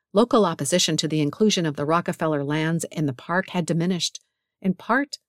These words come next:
because of the growing economic importance of tourism. In nineteen forty-nine,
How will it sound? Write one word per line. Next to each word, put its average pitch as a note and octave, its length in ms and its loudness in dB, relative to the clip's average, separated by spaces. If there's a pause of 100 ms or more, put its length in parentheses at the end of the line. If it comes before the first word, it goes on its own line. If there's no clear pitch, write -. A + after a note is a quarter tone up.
(140)
because G3 280 2
of G3+ 60 4
the D#3 80 -2
growing F#3+ 460 2
economic F3 480 0
importance F3 680 -2 (140)
of F3 240 2 (100)
tourism. D#3+ 640 0 (800)
In E3+ 200 4
nineteen D3+ 340 2
forty-nine, E3+ 800 2